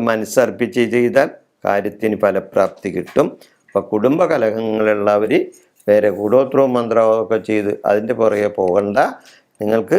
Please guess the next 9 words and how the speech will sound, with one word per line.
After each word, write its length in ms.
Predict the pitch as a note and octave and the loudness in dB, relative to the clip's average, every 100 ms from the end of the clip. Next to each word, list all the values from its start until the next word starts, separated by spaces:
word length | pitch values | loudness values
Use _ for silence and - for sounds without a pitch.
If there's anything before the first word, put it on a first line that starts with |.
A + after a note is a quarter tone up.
| - - | -2 -6
നമ്മളുടെ 300 | G2+ G#2 G2+ | -4 -2 -2
ക്ഷേത്രങ്ങളിൽ 600 | - C3 C#3+ F3+ F3 D#3 B2+ | 2 2 4 2 2 -2 -4
ചെയ്യാവുന്ന 480 | B2 A2 G#2 G2 G2 F2+ | 0 2 2 0 -2 -2
വഴിപാടുണ്ട്, 720 | G#2+ G#2 B2+ B2 B2+ C3 F3+ - - | 0 2 2 2 0 0 -4 -4 -2
ആ 40 | G2 G2+ | 0 0
വഴിപാട് 420 | G2 G#2 B2+ E3 D3 | -2 0 0 0 -2
നിങ്ങൾ 200 | A2 A2 - _ _ - | -2 -4 -6 _ _ -4
ചെയ്താൽ 340 | G2 G#2 A2+ - - | 0 2 0 -2 -8
തീർച്ചയായിട്ടും 600 | F2+ - F#2+ F2 E2+ - | -10 -6 -2 0 -2 -12